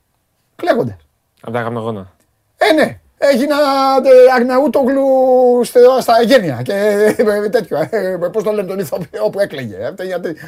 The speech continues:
Speaker 1: από τα δακρυγόνα. Α, στα, γελάνε οι άλλοι. Μη γελάνε, ρε, μη γελάτε.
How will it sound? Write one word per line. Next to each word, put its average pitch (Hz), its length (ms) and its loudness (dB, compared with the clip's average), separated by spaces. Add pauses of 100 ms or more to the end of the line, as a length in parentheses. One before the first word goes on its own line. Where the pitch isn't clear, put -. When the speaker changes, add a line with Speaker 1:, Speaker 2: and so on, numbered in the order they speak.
(140)
Speaker 1:
από 208 160 -8
τα 220 180 4
δακρυγόνα. 226 560 -2 (800)
Α, 339 120 4
στα, 262 240 0
γελάνε 254 360 4
οι 220 40 4
άλλοι. 175 140 0
Μη 269 80 -8
γελάνε, 285 440 2
ρε, 170 80 -2
μη 214 100 -4
γελάτε. 151 420 -2